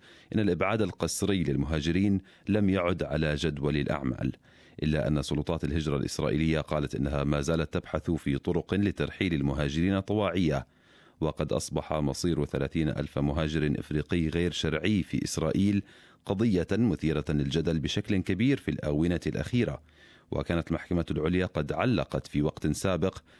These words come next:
خطة لطرد المهاجرين الأفارقة ومعظمهم من أريتريا والسودان ما لم يقبلوا طواعية مبلغا نقديا وتذكرة طائرة إلى خارج البلاد. وبعد ذلك ألغى رئيس الوزراء بنيامين نتنياهو اتفاقا مع المفوضية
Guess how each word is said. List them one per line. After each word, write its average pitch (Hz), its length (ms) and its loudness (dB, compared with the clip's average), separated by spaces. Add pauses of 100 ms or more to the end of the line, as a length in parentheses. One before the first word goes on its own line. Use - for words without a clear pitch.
(160)
خطة 117 440 -2
لطرد 87 440 2
المهاجرين 73 600 0
الأفارقة 92 560 0
ومعظمهم 69 560 0
من 71 100 2
أريتريا 85 500 0
والسودان 92 680 2 (400)
ما 90 140 2
لم 87 160 2
يقبلوا 82 400 0
طواعية 82 720 2 (220)
مبلغا 82 380 0
نقديا 92 540 2
وتذكرة 82 560 0
طائرة 98 600 -2
إلى 87 320 0
خارج 73 400 -2
البلاد. - 540 -4 (440)
وبعد 73 300 -2
ذلك 80 380 0
ألغى 78 260 0
رئيس 65 260 -2
الوزراء 76 380 0
بنيامين 73 360 2
نتنياهو 80 440 0
اتفاقا - 500 -2
مع 76 220 2
المفوضية 71 640 0